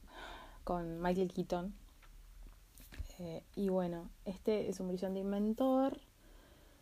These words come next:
eh, que lo que hace es, eh, bueno, inventar cositas, reparar cositas, inventar armas. Ese es el, eh, el tema.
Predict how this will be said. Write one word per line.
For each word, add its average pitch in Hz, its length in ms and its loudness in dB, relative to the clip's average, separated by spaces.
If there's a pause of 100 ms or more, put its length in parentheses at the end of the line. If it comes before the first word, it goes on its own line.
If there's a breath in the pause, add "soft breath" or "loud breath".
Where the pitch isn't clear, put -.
(360 loud breath)
eh, 175 760 2 (160)
que 185 220 4
lo 170 240 2
que 185 200 2
hace 185 880 0
es, - 320 -8
eh, 170 600 0
bueno, 175 320 -2 (180)
inventar 180 340 0
cositas, - 680 -2
reparar 175 320 0
cositas, 202 580 -4
inventar 170 400 -2
armas. 160 800 -4 (1400 loud breath)
Ese 185 300 -2
es 180 100 -4
el, 165 220 -2
eh, 175 560 0
el 175 320 0
tema. 160 380 -4